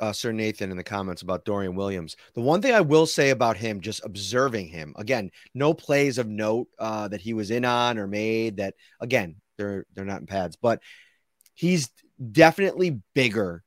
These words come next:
Like, his profile is bigger than Terrell Bernard's. And I think that that's, like, an important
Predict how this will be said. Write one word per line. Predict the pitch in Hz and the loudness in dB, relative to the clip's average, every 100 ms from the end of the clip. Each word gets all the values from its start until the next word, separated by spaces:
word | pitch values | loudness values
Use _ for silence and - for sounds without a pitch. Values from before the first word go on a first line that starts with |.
| _ - | _ -8
Like, | 107 | -4
his | 127 131 | -2 -2
profile | - - 135 147 139 147 135 123 | -4 -2 2 2 2 4 4 4
is | 110 | 0
bigger | 87 113 104 | -2 -2 0
than | 95 92 | -4 -6
Terrell | - 98 98 | -6 -6 -6
Bernard's. | 85 82 71 - - _ _ _ | -8 -10 -12 -14 -20 _ _ _
And | 117 117 | -4 -2
I | 107 117 | -2 -4
think | 135 123 | -4 -4
that | 117 | 2
that's, | 123 117 | 2 2
like, | 120 107 | -2 -2
an | 110 | -4
important | 101 - - 139 120 120 113 | -6 -8 0 0 0 -4 -4